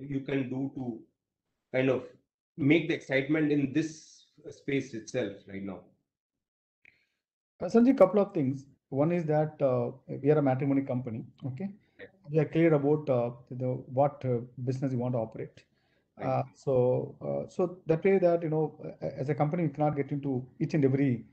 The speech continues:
Speaker 2: thing. So, so whether speed dating as a thing. But, uh, in terms of, because first of all, we see the dating as a very small opportunity. We don't see that's a, it's a mainstream that become a, you know, anything bigger.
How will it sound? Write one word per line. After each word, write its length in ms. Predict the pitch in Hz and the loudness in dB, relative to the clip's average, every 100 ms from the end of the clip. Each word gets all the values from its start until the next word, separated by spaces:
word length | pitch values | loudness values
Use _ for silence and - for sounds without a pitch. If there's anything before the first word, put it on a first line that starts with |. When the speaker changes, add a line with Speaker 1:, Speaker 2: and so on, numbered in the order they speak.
| _ _ _ | _ _ _
Speaker 2:
thing. 360 | 127 123 143 120 | -4 -2 -4 -6
So, 380 | 131 120 123 - | -4 -4 -6 -14
so 140 | - | -8
whether 160 | 127 131 | -4 -2
speed 260 | 131 151 131 | -2 0 2
dating 280 | 131 127 | 2 -2
as 100 | 120 | -6
a 120 | 120 113 - | -8 -8 -8
thing. 240 | 113 - - _ _ _ _ _ _ | -8 -10 -18 _ _ _ _ _ _
But, 360 | 156 175 180 - | 0 0 0 6
uh, 180 | 190 185 208 | 8 8 6
in 160 | 202 - | -2 0
terms 300 | 220 233 - | 0 2 0
of, 180 | 220 220 | 0 0
because 220 | 220 220 214 | -2 -2 -2
first 140 | 185 | 0
of 60 | 226 | 0
all, 100 | 185 - | 0 -6
we 80 | 180 | -8
see 140 | 165 | -6
the 100 | 190 | -6
dating 360 | 156 170 175 175 | -2 -2 0 -4
as 120 | 156 | -2
a 80 | 147 | -4
very 200 | 139 147 | -4 -8
small 280 | 143 139 139 | -4 -2 0
opportunity. 440 | 131 131 131 127 | -2 -6 -6 -4
We 60 | 123 | -2
don't 240 | 139 131 | -4 -4
see 260 | 135 123 - - 131 | -6 -8 -10 -14 -10
that's 240 | 127 - | -10 -6
a, 120 | 127 | -8
it's 120 | 131 | -6
a 40 | 120 | -4
mainstream 440 | 123 131 127 123 | -2 -2 -4 -4
that 160 | 120 117 | -4 -6
become 280 | 117 127 123 | -8 -4 -4
a, 100 | 117 | -4
you 60 | |
know, 240 | 120 120 131 - _ _ _ _ - 135 - 147 | -6 -8 -10 -20 _ _ _ _ -14 -12 -10 -4
anything 360 | 139 127 131 120 | -2 0 0 0
bigger. 320 | 120 120 | 0 -2